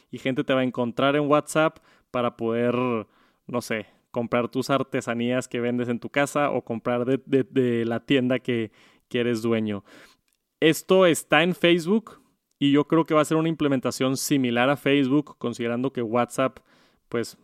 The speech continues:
tienen el mismo dueño que es Facebook, ¿no? Entonces, yo me esperaría que sea algo similar este shopping button. Entonces, se va, gente, bueno, si tienes un negocio y quieres conseguir más clientes, puede que esta sea buena noticia,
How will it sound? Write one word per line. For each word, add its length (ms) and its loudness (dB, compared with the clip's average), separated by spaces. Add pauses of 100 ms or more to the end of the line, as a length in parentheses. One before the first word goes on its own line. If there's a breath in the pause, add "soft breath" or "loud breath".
(120)
tienen 220 0
el 120 0
mismo 300 2
dueño 380 0
que 140 -6
es 120 -8
Facebook, 400 -6
¿no? 140 -4
Entonces, 560 -6 (240 soft breath)
yo 140 -2
me 40 0
esperaría 420 2
que 100 -4
sea 220 2
algo 520 2
similar 720 -2
este 260 -4
shopping 640 0 (120)
button. 580 -2 (360 soft breath)
Entonces, 720 -4
se 200 -2
va, 720 2 (460)
gente, 500 0 (180)
bueno, 320 2
si 140 -8
tienes 240 4
un 120 4
negocio 680 4
y 80 -10
quieres 240 -4
conseguir 260 0
más 160 0
clientes, 480 0
puede 540 2
que 80 -4
esta 160 -4
sea 140 -2
buena 220 0
noticia, 520 -2